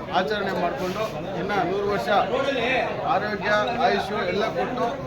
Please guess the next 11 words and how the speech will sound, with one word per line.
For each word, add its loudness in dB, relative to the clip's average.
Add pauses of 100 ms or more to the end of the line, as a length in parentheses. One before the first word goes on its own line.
(220)
ಇವ್ರು -2
ದೇವ್ರು -2
ಕಾಪಾಡಲಿ. 0
ಇವ್ರು -2
ಚೆನ್ನಾಗಿದ್ರೆ 0
ನಾವೆಲ್ಲ 2
ಚೆನ್ನಾಗಿರ್ತೀವಿ. 0 (760)
ಮುಂದಿನ 2 (120)
ದಿನಗಳಲ್ಲಿ 4 (880)
ಏನು -2
ನಮ್ಮ, -2